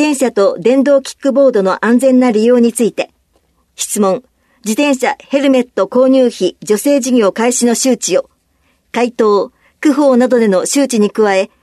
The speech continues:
自転車駐車場でチラシを配布します。質問、電動キックボードの交通ルールなどを定めた改正道路交通法が七月に施行される周知を。回答、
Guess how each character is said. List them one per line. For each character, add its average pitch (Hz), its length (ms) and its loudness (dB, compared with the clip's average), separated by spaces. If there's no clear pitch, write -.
自 220 60 -2
転 285 220 0
車 262 140 -2
駐 254 200 0
車 247 140 0
場 226 200 2
で 202 280 -2
チ 202 120 -6
ラ 269 100 0
シ 269 160 0
を 254 60 4
配 220 220 -4
布 214 120 -2
し 196 140 -6
ま 190 80 -2
す。 - 160 -8
質 - 300 -4
問、 202 260 -2
電 269 240 0
動 285 180 0
キ 277 140 -4
ッ 262 80 -10
ク 285 120 -2
ボ 285 180 2
ー - 20 0
ド 214 100 0
の 190 260 -2
交 277 220 0
通 277 240 0
ル 285 80 0
ー 285 120 -2
ル 226 40 2
な 240 140 0
ど 220 100 0
を 202 60 0
定 226 240 -2
め 214 100 -2
た 180 220 -6
改 262 220 -2
正 269 260 2
道 226 240 2
路 269 180 0
交 254 160 2
通 247 140 0
法 233 260 0
が 214 200 -2
七 - 220 -4
月 285 200 -4
に 208 120 0
施 - 100 -10
行 214 180 0
さ 208 140 -4
れ 196 100 2
る 190 200 -4
周 277 260 -2
知 - 200 -4
を。 - 120 -4
回 240 200 -4
答、 202 320 0